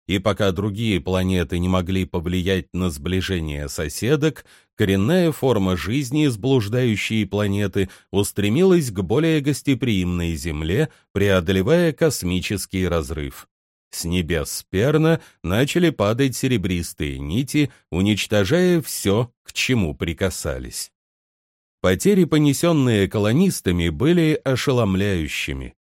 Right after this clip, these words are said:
Борьба за выживание и сражение с биологической угрозой были столь тяжелы, что связь Перна с родной планетой землян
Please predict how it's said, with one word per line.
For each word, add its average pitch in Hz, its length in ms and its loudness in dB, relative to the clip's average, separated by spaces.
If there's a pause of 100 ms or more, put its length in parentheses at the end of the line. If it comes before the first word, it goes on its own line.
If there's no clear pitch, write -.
(160)
Борьба 98 440 2
за 101 140 0
выживание 101 800 2 (200)
и 98 120 0
сражение 101 680 0
с 80 100 -6
биологической 95 880 -2
угрозой 90 640 0
были 82 300 -2
столь 160 460 -2
тяжелы, 127 640 0 (260)
что 104 300 0
связь 90 580 -2
Перна 90 460 0
с - 120 -6
родной 85 440 0
планетой 85 640 -2
землян 90 680 -2